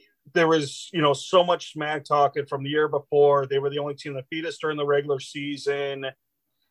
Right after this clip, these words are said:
Um, there were some personal, you know, relationships that guys had back and forth between, oh, you know, you know,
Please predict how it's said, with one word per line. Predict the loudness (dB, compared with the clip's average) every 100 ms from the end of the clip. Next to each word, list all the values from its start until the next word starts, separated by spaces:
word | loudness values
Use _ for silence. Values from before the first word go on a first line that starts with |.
| _
Um, | 2 4 4 2 -4 -12 -8
there | -6
were | -6
some | -8 -6
personal, | -4 -4 -2 4 6 6 2 -10 _ _ _ _ _
you | -4
know, | 0
relationships | 2 2 2 -2 -6 0 0 0
that | -2
guys | 2 2 2 0
had | 0 0 0
back | -2 -4 -4
and | -10
forth | -2 2 2 0 -4
between, | -14 -4 -2 0
oh, | 2 4 4 2
you | -2
know, | -4 -6 _ _ _ _ -18
you | -16
know, | -16